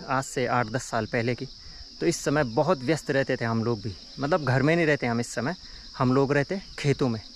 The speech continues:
कुछ ना कुछ काम करते रहते। लेकिन अब धीरे धीरे खेती कम हो रही है, तो इस वजह से काम करने के लिए भी नहीं है उतना। माँ जा रखी है, बंजर खेत हैं, उनमें से घास काट के लाएगी। और अभी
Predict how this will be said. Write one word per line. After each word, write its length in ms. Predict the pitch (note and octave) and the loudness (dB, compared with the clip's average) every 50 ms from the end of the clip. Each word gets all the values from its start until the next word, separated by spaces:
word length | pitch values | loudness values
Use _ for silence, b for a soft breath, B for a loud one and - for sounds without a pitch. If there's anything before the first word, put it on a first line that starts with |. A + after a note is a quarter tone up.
| B B B B B | B B B B B
कुछ 180 | - F3+ - G3+ | -4 -2 0 0
ना 80 | F#3+ | 2
कुछ 200 | E3 - E3 - | 2 0 -2 -2
काम 260 | - - D3+ C3+ C3 C3 | -2 0 0 2 2 2
करते 260 | - D#3+ - - C#3+ | 0 -2 -2 0 0
रहते। 280 | B2+ B2+ - - A2+ - - - - | -2 0 -2 -4 -10 -12 -12 -6 -4
लेकिन 220 | D3+ E3 - G3 | -2 0 2 2
अब 160 | G3 F#3+ D#3 B2 | 2 0 0 0
धीरे 260 | B2 C3 D#3 F#3+ F3 | 2 4 6 4 4
धीरे 220 | C#3+ C#3+ C#3+ D3+ | 4 2 0 0
खेती 320 | C#3+ - - C#3+ - D3 C#3 | 0 0 -2 -2 -2 0 0
कम 160 | - E3 D#3+ | 2 2 2
हो 160 | C#3+ C3+ C#3 | 2 2 2
रही 140 | D3 D3+ D3 | 2 2 2
है, 140 | D3 F#3 F3 B B B B B B B B B B B - | 0 -2 -4 B B B B B B B B B B B -4
तो 140 | C#3 C#3 D3 | 0 0 0
इस 160 | D3+ - - | 0 2 2
वजह 180 | E3 D3 E3+ D#3+ | 2 4 4 2
से 240 | - - D#3 D3+ | 2 2 2 2
काम 280 | D3 - D#3+ D3 C#3+ C#3+ | 2 2 2 2 2 2
करने 280 | - C#3+ D3 D3 D3 C3 | 2 2 2 2 2 0
के 80 | D3+ | 2
लिए 120 | D3 D#3 C#3 | 2 2 2
भी 100 | C3 B2+ | 2 2
नहीं 200 | C#3 C#3 C3+ B2+ | 2 2 2 4
है 80 | C3+ | 2
उतना। 300 | C3 C3+ - - D#3 D#3 - - - - - - | 2 0 0 -2 -2 -2 -4 -8 -14 -18 -8 -2
माँ 220 | C3 B2+ C#3 C#3+ C#3 | 0 2 2 4 4
जा 120 | D3 D3 | 4 2
रखी 220 | D3 D#3 - - | 2 0 -2 -2
है, 180 | D3+ D3 F3+ E3+ B B B B B B B B - - | -2 -2 -4 -4 B B B B B B B B -4 0
बंजर 320 | B2 C#3+ C#3+ C3+ D#3 C3+ | 2 2 4 4 2 0
खेत 220 | - - C#3+ B2+ | 0 -2 -2 0
हैं, 80 | E3+ D#3+ | 2 2
उनमें 220 | D3+ D3+ D3 D3+ | 2 2 2 0
से 140 | C#3+ - D#3+ | 0 0 -2
घास 240 | C3+ A#2+ A2+ A#2 - | 0 0 0 0 0
काट 220 | - C3 B2 A#2+ | 0 -2 -2 0
के 80 | - C#3+ | -2 0
लाएगी। 340 | C3 B2+ B2+ D#3 D3+ F3+ E3+ - - B B B B B B B B - - | 0 2 2 2 0 -2 -4 -6 -10 B B B B B B B B -8 -4
और 360 | A#2+ A#2 A#2 A2+ A2+ A#2 - B B B B B B B B B B B - - | -2 0 2 2 2 2 0 B B B B B B B B B B B -6 -4
अभी 480 | C#3 A#2+ A#2+ C#3 C#3+ D3 D#3 D#3 D3 | -4 0 2 2 4 4 4 2 0